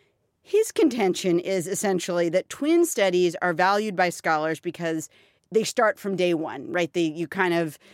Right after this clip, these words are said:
have this purity because these two kids go off to two different environments. Um, his feeling is that's not really the case. I wanna play a little clip of what he says for you and get your take on it. Uh, here's Robert Sapolsky.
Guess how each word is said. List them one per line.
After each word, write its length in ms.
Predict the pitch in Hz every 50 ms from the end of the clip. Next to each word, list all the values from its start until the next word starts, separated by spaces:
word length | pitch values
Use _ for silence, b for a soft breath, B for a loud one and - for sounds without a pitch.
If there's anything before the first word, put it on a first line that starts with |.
| b b b
have 320 | - - 208 202 190 175
this 180 | 165 180 170 - - -
purity 540 | - - 320 320 285 262 226 202 196 190
because 400 | 185 185 180 - 196 185 165 147
these 280 | 160 180 180 175 156 -
two 220 | _ - - 240
kids 280 | 190 - 208 185 160 -
go 280 | - 180 170 170 170 165
off 220 | 170 170 156 -
to 100 | - 165
two 180 | 151 - 175 156
different 280 | 160 147 - 165 151
environments. 720 | 147 143 143 139 - 87 - - 98 87 - - - - B B B B B B B -
Um, 400 | 196 202 202 196 196 190 180 165 - _ _ _ _ _ _ _ _ - - _ -
his 340 | 233 254 320 330 339 -
feeling 400 | - 277 247 214 208 202 190 180
is 280 | 180 180 180 185 175 - b b b b b b
that's 400 | - 240 247 269 285 277 - -
not 380 | 233 226 208 190 185 185 180 - -
really 420 | - 170 180 175 156 165 165 165 160
the 160 | - - 165
case. 640 | - - - 233 202 165 156 160 190 - - - - -
I 60 | -
wanna 420 | 190 190 202 202 196 185 185 180 - - _ _ -
play 160 | - 233 240
a 60 | 220
little 280 | 208 208 226 214 196 180
clip 280 | - - 233 - -
of 140 | 175 175 160
what 160 | 160 185 180
he 100 | 190 185
says 220 | 170 - 185 170 156
for 140 | - - 185
you 260 | 202 220 214 208 208
and 160 | - 165 160
get 100 | 185 -
your 140 | - 170 170
take 240 | - 214 214 190 -
on 180 | 180 175 175
it. 200 | 175 175 175 B B B B B B - -
Uh, 140 | 175 165 - -
here's 400 | - - - 214 202 190 180 165
Robert 240 | - 165 160 156 151
Sapolsky. 500 | - - - 151 127 - - - - -